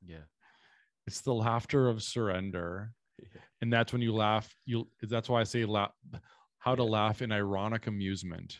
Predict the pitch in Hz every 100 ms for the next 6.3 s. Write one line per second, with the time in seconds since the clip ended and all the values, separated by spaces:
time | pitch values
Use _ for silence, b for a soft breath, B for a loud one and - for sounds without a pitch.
0 | - 90 92 92 90 101 - 101 - 98
1 | 90 85 - 151 160 143 123 117 110 107
2 | 110 - 123 - - 117 - 117 - 135
3 | 117 120 117 110 110 - 156 - 127 -
4 | - - - - 165 110 113 160 160 101
5 | 147 147 151 143 139 131 - 120 120 110
6 | 107 107